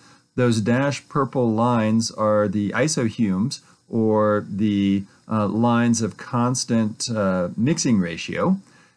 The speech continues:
And if you follow one of those lines down from the dew point temperature to the axis, you can basically read it off. Um, and in this particular case, uh, you follow it down, and that comes down to the three grams per kilogram,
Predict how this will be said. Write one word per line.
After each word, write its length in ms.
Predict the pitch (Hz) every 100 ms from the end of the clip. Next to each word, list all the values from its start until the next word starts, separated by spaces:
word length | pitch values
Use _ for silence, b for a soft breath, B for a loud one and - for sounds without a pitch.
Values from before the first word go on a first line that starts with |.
| b
And 400 | 120 127 127 131 117
if 180 | 123
you 140 | 135 123
follow 460 | - 135 151 175
one 220 | 156 139 143
of 80 |
those 320 | 127 131 127 117
lines 500 | 117 117 120 113 98
down 680 | 95 120 127 160 110 113
from 240 | 120 131 113
the 60 |
dew 200 | 98 127
point 380 | 156 160 127 -
temperature 680 | - 110 117 113 - 113 113
to 300 | - - 117
the 180 | 110 104
axis, 680 | 120 120 127 - 113 107 - -
you 160 | 107
can 220 | 107 110
basically 720 | 98 104 98 113 110 101 95 -
read 360 | 95 104 107
it 120 | 95 85
off. 380 | 90 147 190 - b b b -
Um, 300 | 107 104 -
and 420 | 113 110 110 110 95
in 220 | 104 104
this 180 | 110 110
particular 680 | 113 - 110 113 101 98
case, 600 | 98 - 127 135 139 - - b b -
uh, 220 | 104 101
you 140 | 104 107
follow 380 | - 120 113
it 180 | 107 92
down, 640 | 110 104 104 104 104 107 -
and 340 | 101 98 95
that 300 | 107 110 -
comes 280 | - 117 98
down 400 | 110 107 107 104
to 320 | - 104 104
the 240 | 92 98 95
three 640 | - 127 107 120 123 117
grams 640 | 98 98 107 107 110 110
per 200 | - - 98
kilogram, 920 | - 127 117 98 95 95 90 95